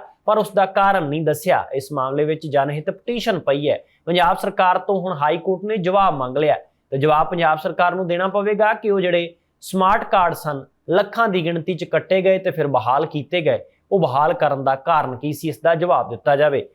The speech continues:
ਪੰਜਾਬ ਸਰਕਾਰ ਦੇ ਵਿੱਚ ਅਜਿਹੇ ਫੈਸਲੇ ਲੈਣ ਜਿਹੜੇ ਕਾਹਲੀ ਦੇ ਨਾਲ ਲਏ ਗਏ ਨੇ, ਕਾਫੀ ਵਾਰ ਨਮੋਸ਼ੀ ਦਾ ਸਾਹਮਣਾ ਕਰਨਾ ਪਿਆ ਤੇ ਹੁਣ ਅਜਿਹੇ ਮਾਮਲੇ ਦੇ ਵਿੱਚ ਵੀ ਹਾਈ ਕੋਰਟ ਨੇ ਪੰਜਾਬ ਸਰਕਾਰ ਤੋਂ ਹਫ਼ਤੇ ਦੇ ਵਿੱਚ ਵਿੱਚ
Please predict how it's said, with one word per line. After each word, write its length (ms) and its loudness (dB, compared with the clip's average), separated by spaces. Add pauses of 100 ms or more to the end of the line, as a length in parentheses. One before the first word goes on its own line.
(360)
ਪੰਜਾਬ 340 6
ਸਰਕਾਰ 420 2
ਦੇ 160 2
ਵਿੱਚ 260 0 (1300)
ਅਜਿਹੇ 320 4
ਫੈਸਲੇ 440 2
ਲੈਣ 280 2
ਜਿਹੜੇ 200 2
ਕਾਹਲੀ 300 2
ਦੇ 120 0
ਨਾਲ 200 2
ਲਏ 180 4
ਗਏ 160 2
ਨੇ, 120 -2 (160)
ਕਾਫੀ 300 0
ਵਾਰ 220 2
ਨਮੋਸ਼ੀ 340 -4
ਦਾ 100 4
ਸਾਹਮਣਾ 380 0
ਕਰਨਾ 320 0
ਪਿਆ 220 4
ਤੇ 140 -4
ਹੁਣ 220 -2
ਅਜਿਹੇ 360 0
ਮਾਮਲੇ 320 0
ਦੇ 120 0
ਵਿੱਚ 160 -8
ਵੀ 100 -4
ਹਾਈ 200 2
ਕੋਰਟ 220 -2
ਨੇ 120 -4
ਪੰਜਾਬ 360 0
ਸਰਕਾਰ 380 0
ਤੋਂ 160 -6
ਹਫ਼ਤੇ 360 0
ਦੇ 120 0
ਵਿੱਚ 220 -6
ਵਿੱਚ 280 -10